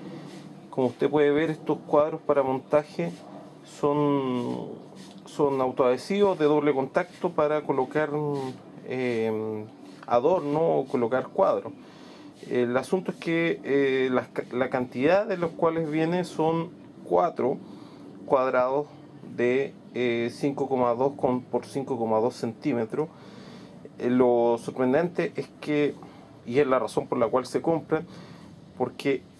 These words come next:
si usted puede ver en el, en el extremo inferior izquierdo, dice que soporta una carga de diez kilos cada uno de los cuadrados de cinco coma dos centímetros. Por lo tanto, usted con estos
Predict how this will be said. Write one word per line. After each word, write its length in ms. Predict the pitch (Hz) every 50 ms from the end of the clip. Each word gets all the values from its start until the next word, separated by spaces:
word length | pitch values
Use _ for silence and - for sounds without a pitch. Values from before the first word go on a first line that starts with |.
| - - - -
si 160 | - - -
usted 180 | - - 165
puede 320 | 151 165 165 160 151 151 147
ver 200 | 147 160 165 147
en 140 | 147 135 135
el, 500 | 123 120 120 113 113 110 107 107 104 90 - - - - - - - - - - - -
en 120 | 117 113
el 100 | 110 107
extremo 880 | 117 - - - - 143 147 151 147 143 143 139 131 123 123 120 - - -
inferior 760 | 120 127 123 123 - - 117 120 131 135 135 135 - - - - - -
izquierdo, 760 | - 113 - - - - 180 196 180 139 123 123 147 170 202 - - - - - - - - - - - - - - 120
dice 600 | 127 147 151 147 - - - 165 165 165 - - - - - - - -
que 420 | - - 143 143 147 147 147 - - - - - -
soporta 680 | - - - 135 - 135 139 143 143 - - - 147
una 300 | 143 143 135 127 123 120
carga 400 | - 127 127 139 139 123 135 135
de 180 | 127 127 117 107
diez 240 | 117 147 170 - -
kilos 420 | - - - 202 170 135 127 123 -
cada 260 | - 147 143 139 139
uno 320 | 139 139 143 143 143 143
de 80 | 139 131
los 180 | 123 131 - -
cuadrados 580 | - - 120 104 120 127 131 131 135 135 127
de 100 | 117 120
cinco 340 | - - 127 131 - 139 127
coma 220 | 120 117 113 110
dos 240 | 110 113 123 131 131 - - - - - - - - - -
centímetros. 680 | - - 117 120 - - 196 143 110 - - - - - - - - - - - - - - - - -
Por 100 | - 101
lo 100 | 107 107
tanto, 320 | 120 131 143 143 - 139
usted 280 | - - - - 139 135
con 180 | - 120 120
estos 260 | 127 120 - - -